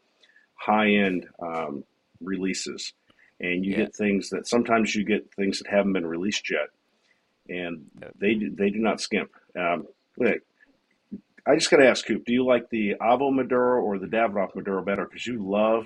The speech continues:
Speaker 1: Davidoff Maduros.
Speaker 2: I really love that. This is great, this Davidoff Maduro. This is smart, no, it's fantastic. Um, so I'm really digging it. And I love the Avo Maduro a lot. That's one of my favorites.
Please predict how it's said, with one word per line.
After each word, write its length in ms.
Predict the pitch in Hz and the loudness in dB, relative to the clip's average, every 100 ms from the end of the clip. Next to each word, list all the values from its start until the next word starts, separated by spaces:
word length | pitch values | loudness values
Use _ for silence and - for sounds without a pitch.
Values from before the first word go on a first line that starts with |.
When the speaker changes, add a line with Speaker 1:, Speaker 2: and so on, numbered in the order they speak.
| 95 | -6
Speaker 1:
Davidoff 500 | 104 101 98 95 90 - _ | 2 2 2 -2 -4 -6 _
Maduros. 540 | 87 90 90 69 - - _ _ | -14 -6 -4 -6 -12 -20 _ _
Speaker 2:
I 220 | 85 123 | 0 2
really 260 | 127 139 135 | 4 6 6
love 200 | 123 113 | 6 4
that. 120 | 123 | -2
This 220 | 127 135 | -4 -4
is 120 | 117 - | -8 -12
great, 460 | - 104 107 104 104 | -6 0 0 0 -6
this 200 | 92 - | -8 -2
Davidoff 400 | 95 90 92 95 | -2 -2 -6 -10
Maduro. 400 | 90 90 85 80 - _ _ _ _ _ _ | -10 -8 -8 -10 -20 _ _ _ _ _ _
This 180 | 123 117 | -10 -6
is 120 | 120 104 | -8 -8
smart, 440 | - - 123 92 | -12 -2 0 2
no, 60 | 107 | 0
it's 140 | 98 | -4
fantastic. 800 | - 95 - - 101 - 82 - - - - - _ _ | -6 -6 -4 2 2 2 -10 -18 -20 -20 -20 -20 _ _
Um, 580 | 101 92 90 87 85 82 - _ - | 0 0 2 -2 -4 -10 -20 _ -6
so 120 | 107 | -2
I'm 120 | 104 | -2
really 200 | 101 98 92 | 0 0 0
digging 280 | 95 92 | -2 -4
it. 40 | 92 | 0
And 80 | 120 | 4
I 60 | 139 | 6
love 180 | 135 117 | 6 6
the 60 | |
Avo 240 | 107 107 98 | 6 4 2
Maduro 400 | 92 95 90 85 | -4 -2 -2 -4
a 40 | |
lot. 280 | 87 87 67 | -2 -4 -4
That's 200 | 95 - | -8 -8
one 140 | 107 95 | -8 -10
of 40 | |
my 80 | 85 | -12
favorites. 520 | - 92 87 73 - | -12 -14 -12 -18 -20